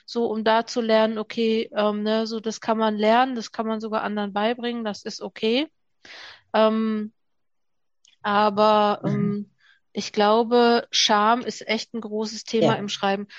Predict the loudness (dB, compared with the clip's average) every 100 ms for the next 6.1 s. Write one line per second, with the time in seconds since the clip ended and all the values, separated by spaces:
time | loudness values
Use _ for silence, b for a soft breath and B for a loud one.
0 | B B B 2 4 4 2 2 2 2
1 | 4 2 2 -2 0 2 0 2 4 4
2 | 4 2 0 -2 -4 -2 0 0 2 -2
3 | 0 -2 0 4 4 2 -4 -6 -10 -6
4 | -6 -6 -6 -6 -8 -12 -10 -10 -4 0
5 | 2 0 -2 -2 -2 -4 -2 -2 0 -2